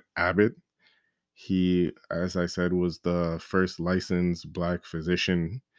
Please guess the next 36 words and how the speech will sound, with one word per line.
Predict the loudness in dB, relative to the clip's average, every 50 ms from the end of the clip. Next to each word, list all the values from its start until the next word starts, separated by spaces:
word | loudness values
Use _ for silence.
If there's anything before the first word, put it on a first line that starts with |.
| -20 -20 _ _ -4
in | -2 -2 -2
Canada. | 0 2 4 6 6 6 6 6 6 4 4 2 0 -2 _ _ _ _ _
He | -2 2 2
also, | 4 4 2 0 0 2 2 4 4 4 4 4 4 2 2
uh, | 0 0 -2 -4 -6 -8
participated | -8 -4 -4 -4 -4 -4 -4 -4 -2 -2 -2 2 2 4 4 4 4
in | 2 2 0
the | 0
American | 0 2 2 2 2 2 0 -2 -2
Civil | 0 -2 -2 -2 -2 -4
War | -2 0 2 2 2 2 2 0
for | -2 -2 -4 -2
the | -2 -2 0 0 0 0 0 -2 -2
United | -2 -2 -2 -4 -4 -6 -10
States. | -4 2 4 4 4 4 0 -4 -12 _ _ _ _ _ _ _ _ _ _ _ _ _ -6
Um, | -2 0 2 2 4 4 2 2 0 -2
he | -2 0 2 4 4 4 4
actually | 4 2 0 2 2 0 2
comes | 2 2 0 0
from | 0 0 0 0
a | 0
family | -2 -2 2 2 4 4 4 4 4 2 2 0
that | -2 -4 -6 -6 -6 -8
came | -4 -2 0 2 0 0
from | 0 -2 -2 -2 -2
Alabama, | -2 -4 -4 -4 -2 0 2 2 2 2 0 -2 -6 -10 -12 _ -20 -20 _ _ _ _ -2
and | 0 2 2 2
they | 2 2
were | 2 2 2 2 0 0 -2
a | -2
family | -2 -2 0 2 2 4 4 2 2
of | 0 -2 -4
free | -8 -10 -4 -2 0 0 0
people | -2 -2 -2 -2 -2 -2 -2 -4
of | -4 -6 -10
color. | -8 -4 -2 0 0 0 -2 -6 -10